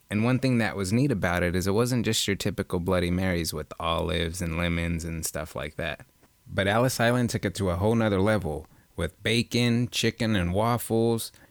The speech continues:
Of course, it had the celery in there too, but these things look phenomenal. And I'll share a picture on social media because it's the weekend coming up. And again, this bar is always open and available on weekends. So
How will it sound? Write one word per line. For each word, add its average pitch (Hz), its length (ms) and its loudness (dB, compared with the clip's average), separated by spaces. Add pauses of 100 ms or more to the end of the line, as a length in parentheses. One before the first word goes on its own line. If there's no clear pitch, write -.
(320)
Of 90 120 -8
course, 127 200 2
it 113 60 0
had 107 160 0
the 90 80 -4
celery 110 420 2
in 110 120 2
there 101 120 2
too, 117 320 0 (360)
but 95 180 -4
these 147 200 2
things 117 300 0
look 98 200 0
phenomenal. 85 720 0
And 90 100 0
I'll 113 80 0
share 117 240 2
a 92 60 0
picture 110 340 -2
on 95 140 2
social 95 340 0
media 107 400 2
because 90 400 -4
it's - 240 -4
the 92 100 -4
weekend 101 500 -2
coming 101 300 2
up. 110 200 -2
And 92 100 -2
again, 90 360 2
this 95 180 2
bar 98 340 2
is 85 140 0
always 92 320 0
open 95 360 -2
and 90 140 0
available 90 560 0
on 85 220 -4
weekends. 85 560 -6
So 80 280 0